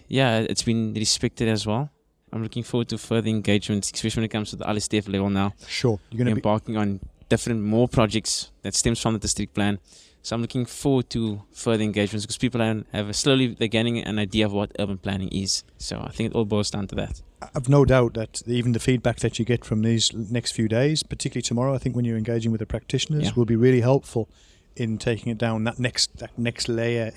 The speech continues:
Speaker 2: in the onion, if you like, peeling off the layers from city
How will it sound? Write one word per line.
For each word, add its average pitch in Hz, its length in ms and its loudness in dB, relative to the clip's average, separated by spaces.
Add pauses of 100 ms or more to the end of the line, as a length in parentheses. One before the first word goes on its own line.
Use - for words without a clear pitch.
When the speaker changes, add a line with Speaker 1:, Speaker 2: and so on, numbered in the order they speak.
Speaker 2:
in 123 140 2
the 117 100 4
onion, 127 300 4
if - 160 -6
you 113 60 -4
like, 107 260 -8 (240)
peeling 123 260 2
off 117 140 -2
the 120 80 0
layers 113 420 2 (180)
from 107 380 -4
city 117 400 -4